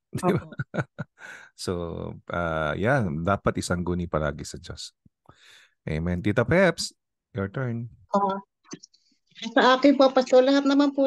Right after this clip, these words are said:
Speaker 3: tayo nagkakaroon ng focus kay, sa Diyos, kay Lord, sa Panginoon. Kaya lang po, minsan pag dumating sa buhay natin yung mga trials, mga testing,
Speaker 1: Hmm.
Speaker 3: kahit sabihin natin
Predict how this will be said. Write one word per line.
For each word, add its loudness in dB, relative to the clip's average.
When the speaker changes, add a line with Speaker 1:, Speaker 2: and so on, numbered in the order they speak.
Speaker 3:
tayo 6
nagkakaroon 0
ng -12
focus -2
kay, 0
sa -6
Diyos, -6
kay 0
Lord, 6
sa -16
Panginoon. -4
Kaya 4
lang 4
po, 8
minsan 2
pag 2
dumating 2
sa 0
buhay 2
natin -2
yung -2
mga 0
trials, -2
mga -2
testing, -2
Speaker 1:
Hmm. -8
Speaker 3:
kahit 0
sabihin 0
natin -2